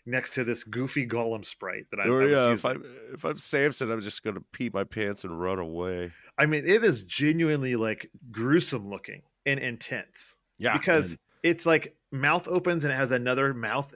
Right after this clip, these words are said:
Speaker 1: with, like, tons of sharp teeth in it.
Speaker 2: Mm-hmm.
Speaker 1: It's so awesome and metal looking. It has a cool, like, water dragon fin, gill fins. I love it.
Speaker 2: Yeah, it reminds me of, like, a monstrous, like, coelacanth or some, like, prehistoric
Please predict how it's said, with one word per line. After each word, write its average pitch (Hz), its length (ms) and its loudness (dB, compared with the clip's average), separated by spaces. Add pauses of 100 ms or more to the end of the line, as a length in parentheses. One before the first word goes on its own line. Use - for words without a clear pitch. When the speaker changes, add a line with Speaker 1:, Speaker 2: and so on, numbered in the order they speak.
Speaker 1:
with, 123 200 -6
like, 117 180 -6 (180)
tons 135 320 -4
of 123 100 -4
sharp - 360 -4
teeth 156 340 -6
in 185 140 0
it. 202 180 -4 (240)
Speaker 2:
Mm-hmm. 101 280 -6 (260)
Speaker 1:
It's 170 220 0
so 240 200 6
awesome 139 320 2
and 101 100 -8
metal 117 280 0
looking. 107 200 -8
It - 40 -20 (280)
has 156 120 6
a 147 40 0
cool, 180 440 6
like, 143 180 4
water 123 340 4
dragon 139 460 2
fin, 139 640 -2 (260)
gill 139 380 0
fins. 147 800 0 (240)
I 156 60 4
love 127 240 2
it. 87 80 -14 (260)
Speaker 2:
Yeah, 143 240 0
it 117 140 0
reminds 180 400 0
me 214 80 0
of, 120 140 -2
like, 120 160 -2
a 92 100 -4
monstrous, 101 720 -4
like, 87 180 -2
coelacanth 98 840 -4
or 90 80 -6
some, 104 240 -4
like, 95 180 -4
prehistoric 101 920 -4